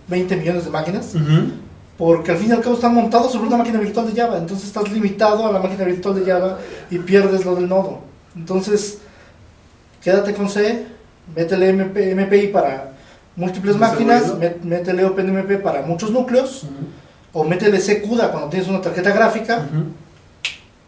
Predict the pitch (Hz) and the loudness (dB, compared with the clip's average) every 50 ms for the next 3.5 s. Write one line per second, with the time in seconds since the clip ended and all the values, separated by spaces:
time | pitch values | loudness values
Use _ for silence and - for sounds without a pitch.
0 | _ _ - 175 147 135 - - - - - - 165 165 175 190 202 196 196 190 | _ _ -16 -12 -8 -6 -4 -4 -4 -6 -6 -4 0 2 6 6 6 6 6 2
1 | 185 165 160 160 165 165 - - - - - - 156 139 - - - - _ - | -2 -2 -2 -6 -6 -10 -12 -14 -16 -16 -16 -14 -14 -14 -16 -18 -20 -20 _ -20
2 | - - - - - _ - - - 180 185 202 196 196 196 190 202 208 208 240 | -20 -20 -20 -20 -20 _ -14 -6 0 4 6 6 6 6 4 4 4 2 2 2
3 | 233 190 175 - 175 - 135 - - | 0 0 0 -4 -4 -8 -10 -14 -16